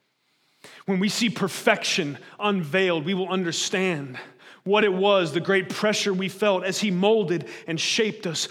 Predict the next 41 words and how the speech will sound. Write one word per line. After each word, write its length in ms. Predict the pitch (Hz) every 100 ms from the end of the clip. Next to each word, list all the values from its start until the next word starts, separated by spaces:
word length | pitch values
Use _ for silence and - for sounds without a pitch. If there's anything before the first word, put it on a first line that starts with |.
| -
and 260 | 185 180 196
made 240 | 220 233
us, 140 | 190 226
conformed 680 | 208 - - 240 247 202
us 600 | 180 156 - - - - - - -
into 200 | 175 185
this 220 | 180 170
image 680 | 185 180 165 156 - - - - - _
of 140 | 139
Christ. 640 | - 139 139 - - - - - - _ _ _ _ _ - - -
And 100 | 180
we 80 | 202
will 160 | 185
rejoice 600 | 165 165 131 185 165 -
once 220 | 170 156
again. 300 | 147 135 127 - - _ _ _ _ _ - - _
We 160 | 208
don't, 280 | 220 220 214 - -
we 180 | 202 226
now 220 | 214 214
look 300 | 196 202 202
through 320 | - 196 180
a, 100 | 160 - - -
a 120 | 160
glass 420 | 151 180 180 -
dimly, 640 | 160 175 208 180 165 131 - - - - _ -
Paul 160 | 151
said. 320 | 135 151 123
We, 160 | 127 175 - -
we 140 | 196
don't 180 | 208 196
see 340 | - - 240
it 80 | 214
all 200 | 202 185
right 200 | 175 175
now, 200 | 185 170
and 100 | 175
we 60 | 208
need 180 | 220
to 100 | 202
humbly 580 | 165 185 240 226 214 208